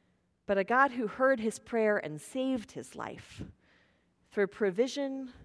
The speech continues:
presence, and people. God's help, as we heard in the reading this morning, begins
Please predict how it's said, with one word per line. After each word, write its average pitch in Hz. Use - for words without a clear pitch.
presence, -
and 180
people. -
God's 294
help, 277
as 247
we 269
heard 311
in 277
the 277
reading 311
this 277
morning, 294
begins 320